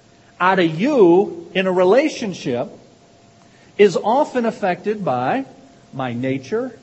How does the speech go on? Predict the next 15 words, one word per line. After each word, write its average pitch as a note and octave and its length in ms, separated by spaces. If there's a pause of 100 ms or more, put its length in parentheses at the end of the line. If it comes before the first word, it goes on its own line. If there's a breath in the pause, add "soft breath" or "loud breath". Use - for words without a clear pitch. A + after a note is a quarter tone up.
(340)
and F#3+ 140
my G#3 120
nurture. C4 500 (1500 loud breath)
I A3 160
have B3 220
certain G#3+ 680
expectations G#3 1160 (160)
out C#3+ 200
of A#2 140
you. A2 220 (2500 soft breath)
And G#3+ 260
the A#3 80
word G3+ 200
expectations G#3 920
means E3 640